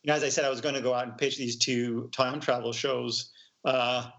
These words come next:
in November, and, and everything's shut down, and, um, a lot of, like, the major,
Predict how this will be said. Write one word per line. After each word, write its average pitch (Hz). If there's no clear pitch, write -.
in 127
November, 139
and, 123
and 131
everything's 160
shut -
down, 131
and, 123
um, 120
a 143
lot 147
of, 127
like, 127
the 135
major, 123